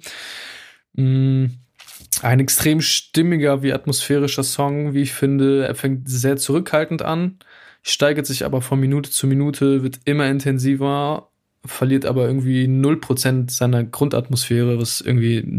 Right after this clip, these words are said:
sehr, sehr, also was sehr, sehr nice ist. Aber ich find's, also ich find's super, super, super toll, wenn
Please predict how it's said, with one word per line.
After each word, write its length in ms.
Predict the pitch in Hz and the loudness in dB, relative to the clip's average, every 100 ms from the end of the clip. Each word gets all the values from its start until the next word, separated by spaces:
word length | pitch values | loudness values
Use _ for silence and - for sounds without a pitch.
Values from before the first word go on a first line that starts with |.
| 123 | 2
sehr, 140 | 120 | 2
sehr, 180 | 117 117 - _ _ _ _ _ _ | 2 -2 -6 _ _ _ _ _ _
also 180 | - 104 104 110 _ _ _ - - - - | -8 -6 -6 -10 _ _ _ -16 -14 -16 -6
was 140 | 123 | 0
sehr, 120 | - 117 | 2 4
sehr 100 | 120 | 4
nice 300 | 120 123 123 | 4 2 2
ist. 180 | 123 - | -2 0
Aber 80 | |
ich 140 | 120 - | -2 -2
find's, 420 | - 127 - - | 0 0 0 0
also 160 | - 120 | 0 0
ich 100 | - | 0
find's 200 | 131 123 | 0 0
super, 400 | 123 123 123 120 | 0 0 2 0
super, 240 | 135 - - | -4 -6 -8
super 340 | - 147 147 | -6 0 0
toll, 260 | 143 151 147 | 2 0 0
wenn 180 | 139 | 0